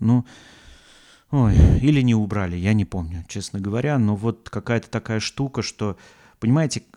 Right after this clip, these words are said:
вот концепта, движения, какого-то направления, или, например,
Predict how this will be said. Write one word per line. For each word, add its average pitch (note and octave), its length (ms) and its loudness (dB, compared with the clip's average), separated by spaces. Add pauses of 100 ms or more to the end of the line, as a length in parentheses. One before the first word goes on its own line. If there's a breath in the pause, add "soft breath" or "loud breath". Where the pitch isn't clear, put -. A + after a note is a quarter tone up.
(120)
вот B2+ 320 -4
концепта, C#3+ 720 0
движения, A2+ 720 4
какого-то A#2+ 400 -4
направления, F#2+ 760 0 (380 loud breath)
или, A2+ 200 4
например, A2+ 540 4